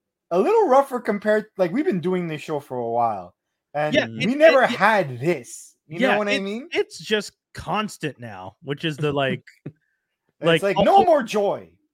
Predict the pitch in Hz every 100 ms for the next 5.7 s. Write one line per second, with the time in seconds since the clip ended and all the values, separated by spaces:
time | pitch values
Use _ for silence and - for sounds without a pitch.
0 | _ - 143 208 202 151 123 143 214 247
1 | 262 294 226 214 214 185 185 226 170 147
2 | 139 135 135 131 147 147 147 139 _ _
3 | _ _ _ 208 240 233 240 202 208 247
4 | - - 208 214 202 226 247 240 196 175
5 | 180 190 165 - 180 165 -